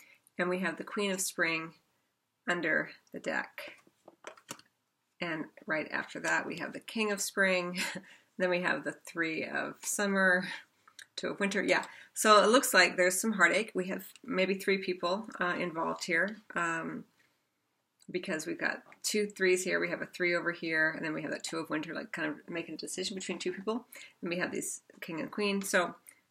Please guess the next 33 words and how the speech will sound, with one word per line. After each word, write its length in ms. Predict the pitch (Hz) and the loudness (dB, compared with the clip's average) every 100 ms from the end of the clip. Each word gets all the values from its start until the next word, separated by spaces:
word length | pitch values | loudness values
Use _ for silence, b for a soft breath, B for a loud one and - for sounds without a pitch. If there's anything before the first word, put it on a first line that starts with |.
| _ _ _ _ _ | _ _ _ _ _
two 160 | - 175 | -6 -6
court 280 | - 180 - | -2 -4 0
cards. 320 | 175 170 170 | 0 0 -2
So 300 | - 180 - _ _ _ _ - | -4 -4 -6 _ _ _ _ 0
whatever's 380 | 175 202 240 220 | 4 6 6 4
going 160 | 202 | 4
on 100 | 185 | 4
with 120 | 175 | 2
you, 120 | 170 165 | -2 -2
Libra, 400 | - 165 156 147 | -2 0 -2 -2
it 120 | 160 | -2
looks 240 | 160 180 - | 0 -2 -2
like 480 | 151 - - - - - | -4 -4 -6 -8 -12 -4
as 240 | 170 180 190 | -2 0 0
you've 140 | 180 | -2
kind 160 | 185 156 | -2 -4
of 120 | 147 | 0
gone 280 | 170 175 175 | 0 0 -4
into 160 | 170 | -6
this 180 | 165 170 | -6 -8
period, 380 | - - 156 151 | -6 -4 -2 -4
there 100 | 165 | -4
has 220 | 170 185 - | -2 -4 0
been 200 | 180 165 | 0 0
a 80 | |
little 220 | 170 175 180 | -4 -4 -4
bit 180 | 165 | -4
of 100 | 160 | -6
pain 280 | - 151 156 | -6 -6 -8
to 120 | - | -6
your 100 | 180 | -8
heart, 280 | 190 165 170 - B B B B - | -4 -2 -2 -6 B B B B -2
um, 380 | 185 175 - | 0 0 -2